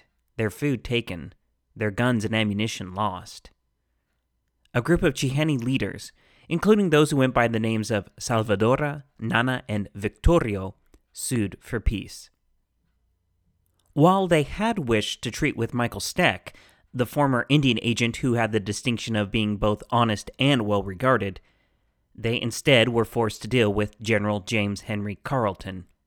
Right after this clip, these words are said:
Carleton's solution was what we've come to expect. The Apache could have peace,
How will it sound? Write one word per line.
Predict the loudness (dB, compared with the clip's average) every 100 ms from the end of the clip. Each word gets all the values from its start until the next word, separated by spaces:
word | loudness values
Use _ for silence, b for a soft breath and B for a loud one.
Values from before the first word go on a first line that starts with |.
| _ _ _ _ _ _ _ _ _ _ _
Carleton's | 2 4 4 0 -2
solution | 0 2 2 2 -2 0
was | 0 0 0
what | 0 2
we've | -2 -2
come | -2 0
to | 0
expect. | -2 0 0 0 -4 -18 _ _ _ _ _ _ _ -4
The | 0
Apache | 2 2 0
could | -2 -2
have | -2 -2
peace, | -2 -2 -6 -14